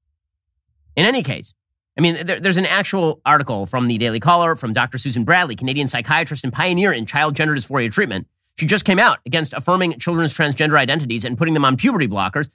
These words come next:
That was a practice she was once involved in. She said, "We were wrong. They're not as irreversible as we always thought. They have longer-term effects on kids' growth and development, including making them sterile, and quite a number of things affecting their bone growth." But it doesn't matter.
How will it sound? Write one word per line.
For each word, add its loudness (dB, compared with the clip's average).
That 2
was 0
a -2
practice 0
she -6
was -2
once -2
involved 2
in. -10
She -4
said, 2
"We 4
were 4
wrong. 0
They're 0
not 6
as 0
irreversible -2
as -4
we -4
always -4
thought. -4
They 0
have 2
longer-term 4
effects -2
on -4
kids' -4
growth 0
and 0
development, -2
including 2
making 2
them 2
sterile, 0
and -6
quite 2
a 0
number 4
of -2
things -2
affecting -4
their 4
bone 4
growth." -4
But -10
it -2
doesn't 4
matter. 0